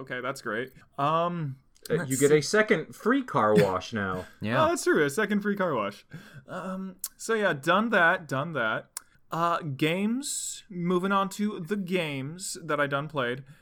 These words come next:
Speaker 1: Um, I am going through Kingdom Hearts two pretty hard right now. Um,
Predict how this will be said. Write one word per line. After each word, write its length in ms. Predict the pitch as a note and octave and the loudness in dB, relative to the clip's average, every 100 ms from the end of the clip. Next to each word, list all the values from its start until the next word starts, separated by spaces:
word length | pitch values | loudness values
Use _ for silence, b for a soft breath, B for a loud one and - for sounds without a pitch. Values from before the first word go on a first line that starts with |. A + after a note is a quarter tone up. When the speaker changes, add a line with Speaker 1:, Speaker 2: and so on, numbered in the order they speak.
| B _ | B _
Speaker 1:
Um, 720 | D3 D#3 D#3 D#3+ E3 E3+ E3+ D#3+ _ - - - | 0 2 4 2 0 -2 -6 -10 _ -20 -10 -2
I 180 | G3 C#4 | 0 -2
am 500 | A3 G#3 G3+ G3+ F3 | -2 2 2 2 -2
going 460 | C#3+ D#3+ G3+ G#3 G3+ | 0 2 4 4 2
through 840 | G3+ D#3+ D#3+ F3 F3 F3 F3 E3+ | 0 -4 0 2 4 2 2 0
Kingdom 360 | D#3+ E3+ E3+ E3 | -2 -8 -6 -2
Hearts 340 | D#3+ D#3 - | 0 0 -2
two 460 | - - D3 E3 F3+ | -8 -4 -2 -2 -6
pretty 400 | - - C#3+ D3+ | -12 -10 -4 -4
hard 280 | C#3+ B2+ C3 | -2 0 0
right 180 | D#3 E3 | 0 -2
now. 220 | F#3 A#3 - B B B B B | -2 -4 -8 B B B B B
Um, 680 | C#3+ C#3+ C#3+ C#3+ C#3 C#3 C#3+ | 0 2 4 2 0 -4 -6